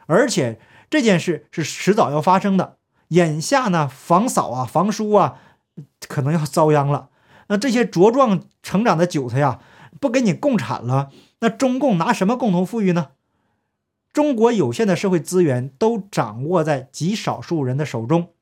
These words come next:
剩下来的一点点残羹剩饭呢，就被饥饿的韭菜们疯狂的争抢，而房子又成为为数不多的韭菜们可以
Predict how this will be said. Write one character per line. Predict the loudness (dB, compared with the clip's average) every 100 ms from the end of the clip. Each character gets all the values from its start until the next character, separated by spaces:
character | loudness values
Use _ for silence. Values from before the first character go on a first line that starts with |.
| _ _ _
剩 | -6 0 4
下 | 4
来 | 4
的 | 2
一 |
点 | 2 2
点 | 0 -2
残 | -2 -2 0
羹 | 0 0
剩 | -2 0
饭 | 0 0
呢， | -4 -10 -20 -20 -6
就 | 0
被 | 2
饥 | 2 -2 -2 2
饿 |
的 | 0
韭 | 0 -4
菜 | -4
们 | -2 -4
疯 | -2 -2
狂 | -2 -4
的 | -4
争 | -4 -4
抢， | -4 -8 _ _ _ -20 -8
而 | -2 -2
房 | 0 -2 0 -2 -2
子 | -2
又 | -2
成 | -4 -2
为 | 0 -2 -6 _
为 | 2 2
数 | 2 -4 -2
不 | -6
多 | -4 2 4
的 | 4 0 -6 _
韭 | 0 0 2
菜 | 0
们 | 0 -2
可 | 0 -2
以 | -2